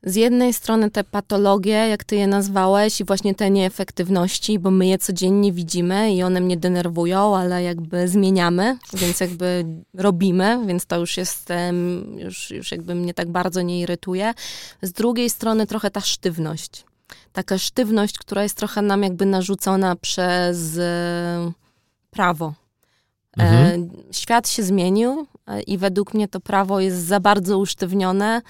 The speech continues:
Speaker 1: do tego, czego rynek pracy potrzebuje. Więcej elastyczności. I
Speaker 2: Aha.
Speaker 1: myślę, że, e, często się tak trochę, myślę, populistycznie chyba mówi i, i narzuca taką narrację, że ta sztywność to po to, żeby chronić,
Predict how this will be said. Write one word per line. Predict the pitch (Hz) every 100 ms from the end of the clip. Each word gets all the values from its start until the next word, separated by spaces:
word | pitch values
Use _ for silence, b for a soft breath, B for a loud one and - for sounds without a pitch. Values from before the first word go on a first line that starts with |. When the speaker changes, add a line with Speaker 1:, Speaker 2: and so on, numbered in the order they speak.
| b b -
Speaker 1:
do | 196
tego, | 190 185
czego | 190 - 190 190 190
rynek | 190 190 185
pracy | - 185 180 -
potrzebuje. | - - - 180 160 156 160
Więcej | 175 190 196 202 190
elastyczności. | 185 175 - 175 - 156 156 - - - B B B -
I | 202
Speaker 2:
Aha. | 208
Speaker 1:
myślę, | 220 226 214 202
że, | 185 190 196 190 190 B B B - -
e, | 180 180 180 180 170 180 _ _ _ _ - -
często | - 190 - 190
się | -
tak | - 185 -
trochę, | - 196 190 202 190 185
myślę, | 185 196 214
populistycznie | 185 180 - 196 185 - 185 - 160
chyba | 165 165 165 165
mówi | 170 175 165 175 170 170 -
i, | 165 165 165 160 B B B -
i | 180
narzuca | 180 180 190 196 170
taką | 175 180
narrację, | 185 180 170 160 180 - 180 175
że | 170 - 180 170 170
ta | -
sztywność | 175 - 208 190 196 180 185 -
to | - 175
po | 185
to, | 180 175
żeby | 175 175
chronić, | - 196 180 180 165 - -